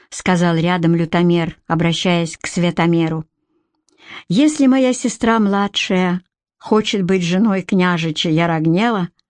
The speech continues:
я, воле рожанец, противиться не стану. Но не годится моей сестре,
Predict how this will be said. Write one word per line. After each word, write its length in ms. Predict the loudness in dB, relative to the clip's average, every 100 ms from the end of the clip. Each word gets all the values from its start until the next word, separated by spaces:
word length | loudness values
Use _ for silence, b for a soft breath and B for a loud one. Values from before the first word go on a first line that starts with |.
| _ _ _ _ _ _ _ _
я, 380 | 0 2 2 2
воле 480 | 2 2 2 0 0
рожанец, 920 | -2 -2 -2 0 2 0 0 -8 -12
противиться 760 | -4 -4 -2 -2 0 -2 0
не 120 | 0 0
стану. 560 | -2 -4 -2 -2 -6 -14 _ _ _ _ _ _ B B B
Но 140 | 2 4
не 120 | 4
годится 540 | 2 2 2 0 2
моей 320 | 2 4 2 0
сестре, 640 | -2 -4 -2 0 0